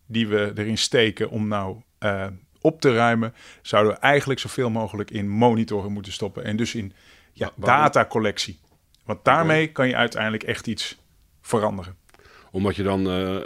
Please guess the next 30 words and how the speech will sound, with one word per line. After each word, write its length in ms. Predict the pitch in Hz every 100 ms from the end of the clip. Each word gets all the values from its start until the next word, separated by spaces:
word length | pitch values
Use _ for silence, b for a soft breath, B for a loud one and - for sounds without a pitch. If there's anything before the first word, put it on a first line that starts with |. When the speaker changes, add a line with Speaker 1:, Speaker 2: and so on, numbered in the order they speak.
| 95 92 80
Speaker 2:
duidelijk 320 | 104 104 95
kan 140 | 92
maken 360 | 95 95 87 87
wa-, 120 | 92
eh, 60 | 87 90 82
hoe 340 | 85 82 98
groot 240 | - 113 104
het 100 | 85
probleem 420 | 87 80 78 76
is 80 | 80
of 120 | 78
zo? 240 | 120 143 - B B B B
Speaker 1:
Ja, 220 | - 165 127
want 140 | 139
kijk, 180 | 175 156
ei-, 220 | 175 180
als 320 | - - 170
je 120 | 185 -
alleen 240 | 165 185
maar 100 | 160
opruimt, 720 | 196 196 123 113 156 - - _
wat 260 | - 135
je 60 | -
dan 200 | 135 127
doet, 380 | 139 165 - - _ _ _ _ _ _
is 200 | 143 131
eigenlijk 340 | 143 127 120
de 60 | 117
status 420 | - 143 - -
quo 460 | - 151 131 131